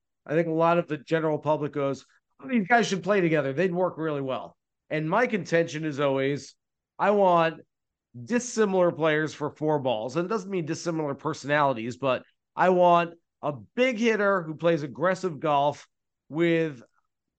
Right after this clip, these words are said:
a guy who's accurate and precise and doesn't make too many mistakes.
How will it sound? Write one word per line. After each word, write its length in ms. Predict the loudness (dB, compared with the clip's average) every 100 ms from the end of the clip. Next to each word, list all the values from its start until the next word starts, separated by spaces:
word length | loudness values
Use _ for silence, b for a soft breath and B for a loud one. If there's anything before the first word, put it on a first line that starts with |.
| _
a 100 | -10
guy 340 | -4 0 2 0
who's 180 | -2 -4
accurate 580 | -2 -2 -2 -4 -4 -4
and 180 | -6 -6
precise 800 | -8 -6 0 0 0 -4 -10 -20 _ _
and 260 | -8 -6 0
doesn't 280 | 0 0 -2
make 220 | -8 -8
too 120 | -6
many 200 | -4 -4
mistakes. 640 | -4 -8 -8 -10 -10 -18